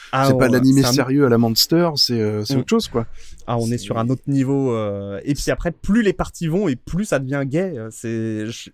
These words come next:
Speaker 1: je suis arrivé à la partie cinq, là, j'ai vu qu'ils commençaient à poser avec leur pouvoir, parce que leur pouvoir se matérialise devant, du moins derrière eux, sous la forme d'esprit, en
Speaker 2: D'accord.
Speaker 1: fait. Enfin, ça, c'est la règle de base, parce qu'après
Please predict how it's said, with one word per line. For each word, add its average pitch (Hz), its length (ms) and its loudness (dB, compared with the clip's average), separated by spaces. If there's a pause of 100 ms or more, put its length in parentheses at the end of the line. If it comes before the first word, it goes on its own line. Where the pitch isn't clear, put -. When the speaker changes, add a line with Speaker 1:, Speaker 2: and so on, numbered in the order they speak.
Speaker 1:
je 131 80 -8
suis - 140 -2
arrivé 139 220 2
à - 20 0
la 131 100 2
partie 135 300 -8
cinq, 185 320 -2
là, 143 100 0
j'ai 127 140 -6
vu 143 140 -8
qu'ils 139 140 -8
commençaient 139 340 -2
à 127 60 0
poser 147 420 -2
avec 160 340 0
leur 131 160 -4
pouvoir, 180 500 -6
parce - 160 -8
que - 60 -6
leur 131 160 -4
pouvoir 170 300 -4
se 156 80 -8
matérialise 139 520 -6
devant, 135 360 -6 (340)
du 135 80 -2
moins 131 120 2
derrière 156 520 0
eux, 208 120 -4 (360)
sous - 220 -6
la 135 80 2
forme 151 260 -2
d'esprit, 139 640 -6 (240)
en 123 60 -10
Speaker 2:
D'accord. 135 420 0
Speaker 1:
fait. - 80 -18 (400)
Enfin, 123 260 -4
ça, - 160 -4
c'est 151 120 -2
la 120 100 0
règle 123 160 -4
de 131 120 0
base, 123 260 -2
parce - 140 -14
qu'après 143 440 -2